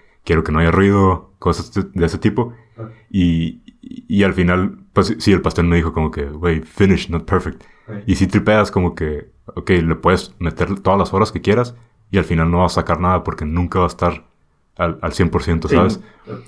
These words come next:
Speaker 1: Entonces, eh, y, y tal vez se nota, ¿no? Tal vez se nota como una diferencia entre los primeros capítulos en los que apenas íbamos aprendiendo.
Speaker 2: Todos nerviosos.
Speaker 1: Ajá, todos nerviosos, todos calladitos. Pero,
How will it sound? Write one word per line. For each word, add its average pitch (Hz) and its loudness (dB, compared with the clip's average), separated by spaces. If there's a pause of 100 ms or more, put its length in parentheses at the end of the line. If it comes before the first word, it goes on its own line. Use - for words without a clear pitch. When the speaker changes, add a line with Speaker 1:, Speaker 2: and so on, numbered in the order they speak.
(300)
Speaker 1:
Entonces, 98 2
eh, 87 0 (460)
y, 113 4
y 208 6
tal 107 2
vez - -2 (100)
se - 0
nota, 107 4
¿no? 101 4
Tal 95 2
vez 95 2
se 104 0
nota 95 2
como 85 0
una 87 2
diferencia 82 -2
entre 85 -2
los 82 -4
primeros 87 -2
capítulos 95 0
en 87 -2
los 78 -6
que - -6
apenas 82 -2
íbamos 90 0
aprendiendo. 101 -2 (200)
Speaker 2:
Todos 98 -2
nerviosos. 104 0
Speaker 1:
Ajá, 95 2
todos 98 2
nerviosos, 95 4
todos 92 2
calladitos. 85 2 (380)
Pero, 90 4